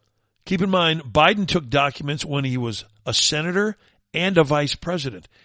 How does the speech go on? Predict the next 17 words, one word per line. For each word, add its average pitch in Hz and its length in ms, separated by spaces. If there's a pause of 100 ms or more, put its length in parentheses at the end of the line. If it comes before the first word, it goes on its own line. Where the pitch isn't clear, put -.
(160)
He 160 200
has 135 260
no 202 300
authority 117 560 (220)
under 147 300 (120)
any 220 320
act 101 420 (200)
to 151 80
do 139 220
that. 123 280 (300)
That 143 320
is 139 160
a - 40
crime. 110 380 (2250)
What 127 220
Trump 233 360
did, 123 380